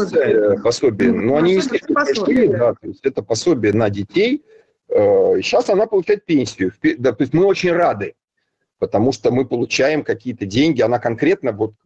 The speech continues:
Speaker 2: у нее есть своя зарплата, ну, не зарплата, пенсия своя, да,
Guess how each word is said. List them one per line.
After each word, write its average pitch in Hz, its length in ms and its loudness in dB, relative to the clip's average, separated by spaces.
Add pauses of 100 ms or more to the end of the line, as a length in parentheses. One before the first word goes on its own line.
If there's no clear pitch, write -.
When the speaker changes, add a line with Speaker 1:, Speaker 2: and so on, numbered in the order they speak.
(140)
Speaker 2:
у 104 80 -6
нее 120 140 2
есть 117 240 -2
своя 120 280 2
зарплата, 113 600 0 (260)
ну, 151 160 4
не 127 140 -2
зарплата, 127 420 0
пенсия 143 420 0
своя, 104 340 -2
да, 135 260 -2